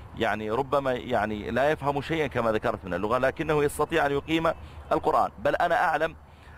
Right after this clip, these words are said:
وربما أنتم أيضًا رأيتم ذلك، أن عددا كبيرا من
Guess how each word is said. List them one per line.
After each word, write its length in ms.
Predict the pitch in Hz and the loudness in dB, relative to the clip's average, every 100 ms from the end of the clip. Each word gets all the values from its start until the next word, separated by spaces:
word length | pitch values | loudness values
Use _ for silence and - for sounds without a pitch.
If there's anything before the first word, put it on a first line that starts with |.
| - | -4
وربما 540 | 73 113 131 120 117 107 | 0 0 0 2 2 2
أنتم 220 | - 98 | 0 -2
أيضًا 340 | 101 98 92 92 | 0 0 0 0
رأيتم 360 | 117 135 113 | 0 0 -4
ذلك، 260 | 85 78 82 - - - - | 0 0 -2 -8 -16 -16 -2
أن 120 | 135 | 0
عددا 380 | 143 208 185 185 | 2 0 -2 -6
كبيرا 460 | 175 151 151 202 180 | -2 -2 0 2 2
من 300 | 151 139 | 0 -4